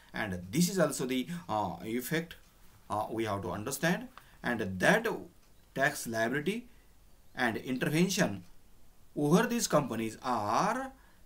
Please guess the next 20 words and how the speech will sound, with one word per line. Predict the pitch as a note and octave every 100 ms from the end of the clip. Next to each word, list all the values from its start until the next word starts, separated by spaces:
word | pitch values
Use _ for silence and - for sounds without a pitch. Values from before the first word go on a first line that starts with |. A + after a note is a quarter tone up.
| -
tightened. | A#2+ B2 D3 B2+ G2+ F#2+ - - -
Try | A2
to | A2+
understand. | G#2+ G#2+ - A2 G2 E2+ E2 - - - - - -
This | - F3
is | E3+
the | D3+ A3+ D4 - -
another | D#3+ G3 C4 A#3
effect | F3 D3 -
of | A2 G2
the, | C#3 B3+ D4 - - - - -
uh, | G#2+ G2 F#2 - -
company, | A2+ G2 G2+ F2 F2 - - -
another | C3 F3 G3+
effect | C#3+ A#2+ A2+ - -
on | C#3+ A3
the | G3
company | A2+ G#2 G2+ G2 F#2+ F2+
of | G#2+ G2
the | A#2 F3 B3+